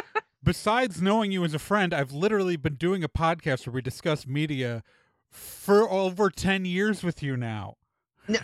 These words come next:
Speaker 2: yeah, I mean, but I'm saying, like, this isn't just as, like, a Godzilla fan. Like,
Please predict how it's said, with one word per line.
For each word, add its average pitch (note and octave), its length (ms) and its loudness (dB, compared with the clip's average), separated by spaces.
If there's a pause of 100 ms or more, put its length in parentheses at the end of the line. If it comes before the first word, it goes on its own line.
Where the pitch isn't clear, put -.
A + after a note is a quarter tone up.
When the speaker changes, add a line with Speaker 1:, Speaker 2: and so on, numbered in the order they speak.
Speaker 2:
yeah, G3+ 160 6
I F#3+ 80 6
mean, G3+ 240 2 (120)
but F#3+ 120 4
I'm F3+ 140 0
saying, G3 280 -4
like, E3+ 320 0
this C#3+ 360 0
isn't G3 280 -4
just - 480 -4
as, C#3+ 260 2
like, D3+ 200 0
a C3+ 80 0
Godzilla B2 640 0
fan. F#2+ 440 -6
Like, B2 260 0